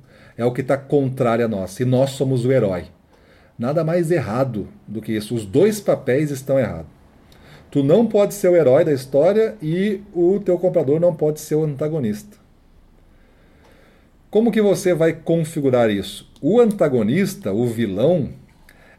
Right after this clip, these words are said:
é o problema que você vai resolver junto com esse comprador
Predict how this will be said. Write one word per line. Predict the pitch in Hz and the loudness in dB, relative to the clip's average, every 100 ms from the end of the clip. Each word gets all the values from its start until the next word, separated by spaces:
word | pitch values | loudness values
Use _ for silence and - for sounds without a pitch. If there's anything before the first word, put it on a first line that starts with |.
| - | -4
é | 131 156 180 - | 2 2 2 0
o | |
problema | 165 175 185 165 170 226 190 110 90 - | 0 2 2 4 6 4 2 -2 -6 -14
que | - | -10
você | 113 120 - 143 | -4 -4 -2 -2
vai | 135 | 0
resolver | 127 135 127 120 101 156 143 | 2 2 2 0 0 0 -2
junto | 98 160 285 262 147 | -2 0 0 -2 -4
com | 143 | -2
esse | 131 139 | -4 -2
comprador | 139 131 120 98 139 190 | -4 -2 -2 0 0 0